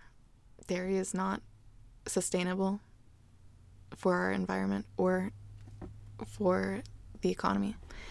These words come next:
Um, I sidetracked that off of something very important, but I think that it's, like, if, what my point was, if, I think if, you know, first world countries like Canada and the U S governments are able to subsidize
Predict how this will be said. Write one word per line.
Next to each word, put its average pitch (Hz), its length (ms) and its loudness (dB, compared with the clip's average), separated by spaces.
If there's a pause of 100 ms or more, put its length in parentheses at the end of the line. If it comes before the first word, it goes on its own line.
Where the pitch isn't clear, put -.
(380)
Um, 185 280 4
I 185 80 4
sidetracked 185 540 2
that 180 200 4
off - 260 2
of 214 60 -2
something - 340 0
very - 200 0
important, - 640 0
but - 200 6 (520)
I 185 40 8
think 180 220 8
that 185 140 12
it's, - 340 4
like, 180 300 8
if, - 340 6 (460)
what 185 240 8
my 185 100 8
point - 280 4
was, 180 260 0
if, - 260 -6
I 175 100 2 (280)
think 170 240 2
if, - 260 -6 (460)
you - 80 4
know, 165 260 4 (340)
first - 460 6
world 160 320 6 (500)
countries - 480 0
like 165 240 0
Canada 165 480 4
and 160 220 2
the 160 60 0
U 160 180 4
S - 460 2 (160)
governments - 520 4
are 165 80 2
able 156 220 2
to 156 300 0
subsidize 151 720 4